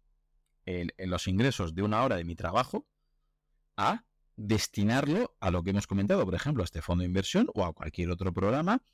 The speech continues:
y que en ese programa, por ejemplo, la organización experta en llevar mosquiteras en la República del Congo sean los, eh, eh, que sean, eh,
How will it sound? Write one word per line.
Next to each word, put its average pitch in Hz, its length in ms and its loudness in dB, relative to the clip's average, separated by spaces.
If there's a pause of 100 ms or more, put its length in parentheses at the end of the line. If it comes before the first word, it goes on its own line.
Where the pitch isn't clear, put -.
(240)
y 117 140 0
que - 120 -6
en 98 80 0
ese 110 220 -2
programa, 151 580 2 (640)
por 87 120 0
ejemplo, 85 540 0 (320)
la 85 160 -2
organización 85 600 0
experta 107 580 0
en 104 220 -4 (120)
llevar 90 420 0
mosquiteras 98 880 0
en 85 280 0
la 82 100 0
República 95 500 0
del 95 100 2
Congo 123 420 0
sean - 500 0
los, 92 520 -4
eh, - 260 -4
eh, 87 600 -2
que 87 120 -6
sean, 107 600 -2 (200)
eh, - 100 -12